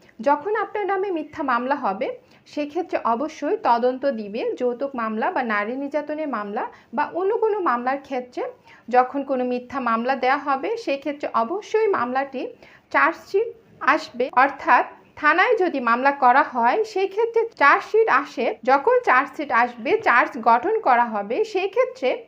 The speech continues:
আপনি কাউন্টার মামলা করতে পারবেন। যৌতুকের ক্ষেত্রে থানায় মামলা না হয়ে যদি কোর্টে মামলাটি করা হয়,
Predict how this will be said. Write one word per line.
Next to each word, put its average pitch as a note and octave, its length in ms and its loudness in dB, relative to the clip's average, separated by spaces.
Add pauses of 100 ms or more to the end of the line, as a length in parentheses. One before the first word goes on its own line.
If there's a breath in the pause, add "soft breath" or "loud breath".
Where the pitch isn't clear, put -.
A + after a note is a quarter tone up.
(100)
আপনি C4 300 2
কাউন্টার D4+ 460 4
মামলা B3+ 320 4
করতে G#4+ 420 4
পারবেন। E3+ 420 2 (260)
যৌতুকের A#4 540 4
ক্ষেত্রে D4+ 340 -4
থানায় E4+ 420 -2
মামলা C4 280 2
না A3 180 4
হয়ে B3+ 260 -2
যদি A3+ 320 -4
কোর্টে A#4 420 2
মামলাটি B3 420 -2
করা D#4+ 420 2
হয়, A3+ 280 -2